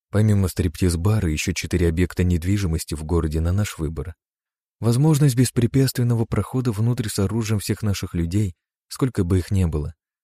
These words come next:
Отсутствие налогов на нашу деятельность. Сразу поясняю, что Кстово нас интересует в первую очередь как стабильная база для рейдов. В будущем мы готовы оказывать посильную помощь в поддержании порядка, но сами во власти не заинтересованы.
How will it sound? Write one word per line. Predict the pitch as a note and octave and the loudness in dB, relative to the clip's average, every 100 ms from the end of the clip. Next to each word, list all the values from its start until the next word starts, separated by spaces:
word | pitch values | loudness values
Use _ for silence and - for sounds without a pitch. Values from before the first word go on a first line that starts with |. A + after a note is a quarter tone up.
| _ _ | _ _
Отсутствие | E2 D#2+ F#2+ - - F2 | -4 -2 -4 -2 0 2
налогов | F2 F#2 G#2 G#2 F2 | 2 2 2 0 0
на | F#2+ | 2
нашу | F#2 F2 F2+ | 2 0 -2
деятельность. | F#2 G2 E2+ D2+ - - - _ _ _ _ _ _ | 2 0 0 -6 -6 -10 -14 _ _ _ _ _ _
Сразу | - G#2 A2+ A2+ | -2 2 2 2
поясняю, | B2 A2+ G2+ A#2+ A#2 | 2 2 2 2 2
что | - G#2 | 0 -2
Кстово | - - A#2 A#2 | -2 0 2 2
нас | A2 - | 0 0
интересует | G2 F#2+ F#2+ A2 G#2+ | 0 2 2 2 0
в | - | 0
первую | G2+ F#2 G2 | 0 2 0
очередь | G2 F#2+ F#2 | 0 0 0
как | - G2+ | -2 -6
стабильная | - F#2+ F#2 F#2 F#2 | 0 0 2 2 2
база | F2 F#2+ F#2+ | 2 2 0
для | E2+ F2+ | 0 2
рейдов. | F#2 E2+ D2+ D#2 - _ _ _ _ _ _ _ | 2 0 -2 -10 -16 _ _ _ _ _ _ _
В | E2 | -4
будущем | E2+ A#2+ B2+ - A#2+ | 2 4 4 2 2
мы | |
готовы | A#2 A#2 A#2 G#2+ | 2 2 4 2
оказывать | - A#2 G#2+ G#2 - | 2 2 2 0 0
посильную | G2 - G2+ G2 | -2 2 2 2
помощь | G2+ G#2+ F#2 | 2 0 -2
в | - | -2
поддержании | F#2 F2+ F2 F#2+ F2+ | 0 2 2 2 2
порядка, | - F2+ F2 - - - _ _ _ _ _ _ | 2 2 2 0 -8 -14 _ _ _ _ _ _
но | E2 F#2 | -2 0
сами | - A#2+ G2 | 4 4 4
во | F2+ | 2
власти | F2+ G2+ - | 4 2 2
не | F#2+ | 0
заинтересованы. | F#2 F#2+ F2+ F2+ F2+ F#2 D#2 D#2 D#2+ | 2 2 2 0 0 0 0 -4 -8